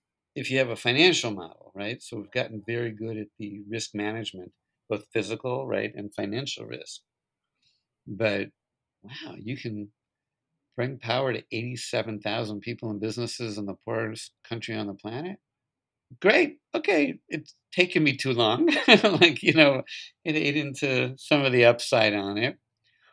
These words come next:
But by doing this in Burundi, we proved to the whole world that solar and green energy is not just for rich countries.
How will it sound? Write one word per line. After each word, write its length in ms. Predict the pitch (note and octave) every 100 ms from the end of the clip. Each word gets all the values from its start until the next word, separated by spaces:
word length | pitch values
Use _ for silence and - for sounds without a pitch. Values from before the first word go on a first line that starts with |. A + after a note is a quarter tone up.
| _ _ _ _
But 500 | B2 G2+ A#2+ A2 G#2+ - _ _ _ _ _
by 200 | G2 A2
doing 340 | G2+ A2+ D3+ D#3+
this 200 | B2+ -
in 140 | G#2
Burundi, 540 | G2 G2 A#2 D3+ A3 _ _ _ _ _ _ _ _ A#2+
we 200 | A#2 G#2+ -
proved 480 | - C3+ D3+ D3 _
to 100 | A#2+
the 140 | A2 G2+
whole 540 | - - - - D2
world 340 | E2 - - - _ _ _ _ _ _ _ _ _ _ B2+
that 300 | B2 B2 -
solar 600 | - C3+ C#3+ C#3 C3 B2 _ _
and 160 | B2+ A#2+
green 200 | A2+ B2+
energy 340 | B2+ D#3+ G#2
is 80 | G2
not 140 | A2+
just 200 | A2+ A#2
for 140 | - G#2+
rich 240 | D3 -
countries. 500 | A2 G#2+ - - -